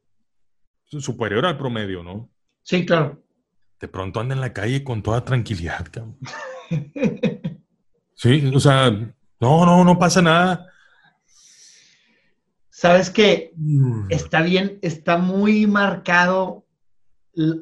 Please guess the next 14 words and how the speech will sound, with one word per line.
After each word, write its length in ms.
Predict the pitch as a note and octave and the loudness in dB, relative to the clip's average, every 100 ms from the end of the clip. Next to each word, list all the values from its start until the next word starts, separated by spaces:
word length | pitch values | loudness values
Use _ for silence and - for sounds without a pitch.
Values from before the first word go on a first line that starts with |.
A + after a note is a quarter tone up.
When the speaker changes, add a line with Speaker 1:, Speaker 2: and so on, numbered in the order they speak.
| E3 | 0
Speaker 2:
o 80 | D3+ | 0
sea, 200 | D#3+ D#3+ | 0 0
la 140 | D3+ | -2
separación 720 | C#3+ D#3+ E3 D#3 C#3+ E3 E3+ F3+ | -4 -4 -2 -2 -2 -2 -2 -2
de 80 | |
los 240 | F#3 F3 E3 | 0 -2 -2
que, 500 | - D#3+ D#3 D#3 - _ _ _ _ _ _ - _ - | -2 0 0 -4 -10 _ _ _ _ _ _ -20 _ -8
o 80 | |
sea, 260 | D#3 D#3+ - - _ - | -4 -4 -4 -16 _ -6
pl-, 160 | E3 | -4
platicábamos 680 | D#3+ F3 E3+ E3+ A3+ A#3 A3 | 2 2 2 2 4 4 4
era, 360 | A3 G#3+ D#3+ - _ _ _ _ - - - _ | 4 4 2 -4 _ _ _ _ -20 -20 -20 _
hay 260 | - G3 A3+ | 2 2 6
dos, 440 | A#3+ B3 - - | 6 6 4 -4